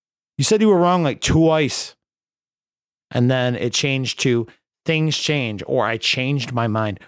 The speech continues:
Oh, you changed your mind with how you chose to interpret something in the series and it made your previously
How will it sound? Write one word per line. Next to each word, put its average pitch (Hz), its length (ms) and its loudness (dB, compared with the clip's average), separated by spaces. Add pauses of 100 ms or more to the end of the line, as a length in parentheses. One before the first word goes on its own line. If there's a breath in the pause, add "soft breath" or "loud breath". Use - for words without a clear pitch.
(200 loud breath)
Oh, 165 160 2
you 165 180 2
changed 175 540 0
your 190 100 4
mind 156 420 2
with 147 140 -2
how 139 160 -2
you 151 180 0
chose 143 380 0
to 143 160 0
interpret 135 580 -4
something 143 420 0
in 139 200 -2
the 127 140 -2
series 143 760 -2
and 120 300 -4 (420 loud breath)
it 135 180 0
made 135 340 -2
your 135 280 0
previously 139 920 -2